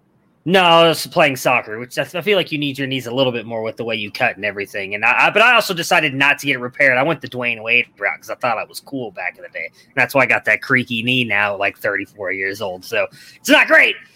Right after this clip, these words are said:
So Irv, take care of yourself. But obviously, hope we, we hope he does not miss the entire season. If he does, that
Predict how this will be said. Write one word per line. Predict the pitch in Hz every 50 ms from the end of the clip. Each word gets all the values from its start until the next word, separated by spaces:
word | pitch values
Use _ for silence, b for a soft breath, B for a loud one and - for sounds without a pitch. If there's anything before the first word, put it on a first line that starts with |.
| b b -
So | - 196 175 180
Irv, | 208 247 262 247 226 196 -
take | - 233 208 -
care | 240 233 220
of | 196 175
yourself. | 165 165 - - 170 160 156 160
But | 175 170
obviously, | 202 226 233 226 208 - 208 185
hope | 180 175 165
we, | 165 175 170 170
we | 156 160 151
hope | - - 139 131 -
he | 156
does | 143 151 147 -
not | 156 151 135 135
miss | 143 139 135
the | - 143 135
entire | 127 - 143 139 139
season. | 135 - 143 131 127 147
If | 165 156 147
he | - 160
does, | 139 151 143 139 139 135
that | 147 147 147 147 139 139